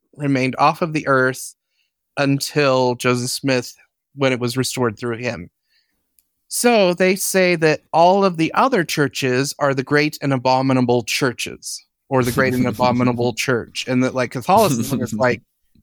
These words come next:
Speaker 1: the great and abominable church, but that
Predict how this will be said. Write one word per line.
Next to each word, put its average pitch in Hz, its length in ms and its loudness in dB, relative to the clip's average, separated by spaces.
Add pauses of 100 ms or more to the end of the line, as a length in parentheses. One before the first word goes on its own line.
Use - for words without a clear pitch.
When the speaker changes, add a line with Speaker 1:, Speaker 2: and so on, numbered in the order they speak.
(100)
Speaker 1:
the 131 800 2 (840)
great 139 260 2
and 123 140 0
abominable 120 640 0
church, 120 400 -2
but 131 160 -4
that 127 160 -4